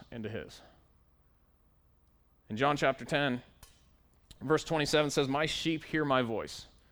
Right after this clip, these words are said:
and I know them, and they follow me, and I give unto them eternal life, and they shall never perish."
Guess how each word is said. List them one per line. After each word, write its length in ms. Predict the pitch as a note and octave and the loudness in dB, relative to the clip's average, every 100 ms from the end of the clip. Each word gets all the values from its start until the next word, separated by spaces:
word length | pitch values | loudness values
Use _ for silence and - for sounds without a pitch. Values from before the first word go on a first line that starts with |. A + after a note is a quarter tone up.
| _ | _
and 140 | A2+ A2+ | -8 -4
I 140 | C3 | -2
know 260 | C#3+ C#3 C3+ | 2 2 2
them, 220 | A2+ G#2+ | 2 0
and 80 | A2 | 2
they 80 | B2+ | 0
follow 380 | - C3 C#3 A#2 | 4 4 4 2
me, 160 | F#2+ | 0
and 100 | G2+ | -2
I 60 | B2+ | -2
give 400 | C3+ C#3+ D#3+ C#3 | 2 2 2 0
unto 220 | D3 C#3+ | -2 0
them 320 | C3 C#3 B2+ | 2 2 2
eternal 320 | A#2 - D#3+ B2 | 0 -2 -2 2
life, 420 | C3 A2 - - _ _ _ _ _ _ _ _ _ _ | 0 0 -6 -20 _ _ _ _ _ _ _ _ _ _
and 140 | A#2+ | -4
they 220 | A2+ C#3+ D#3 | 2 4 4
shall 220 | - A#2+ | 2 0
never 400 | A2+ C3 D3+ C3+ | 2 2 2 0
perish." 540 | - F#2+ B1+ A#1 - | 0 -2 -2 -6 -12